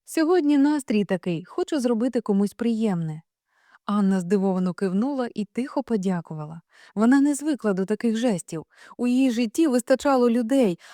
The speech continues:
але рідко хто робив щось просто так. Вона взяла каву, одягла рукавички і швидко пішла в напрямку офісу,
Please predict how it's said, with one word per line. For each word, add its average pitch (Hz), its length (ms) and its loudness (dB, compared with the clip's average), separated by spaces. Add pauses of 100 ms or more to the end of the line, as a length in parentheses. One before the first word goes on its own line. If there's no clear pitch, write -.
але 226 320 2
рідко 285 340 0
хто 233 220 -2
робив 220 340 0
щось - 260 -8
просто 214 500 -8
так. 156 360 -10 (500)
Вона 202 280 0
взяла 180 380 -4
каву, 214 400 -4 (220)
одягла 233 420 2
рукавички 226 720 -2 (180)
і 294 140 -2
швидко 262 480 -2
пішла 214 340 -2
в 220 60 -2
напрямку 202 560 -2
офісу, 190 520 -2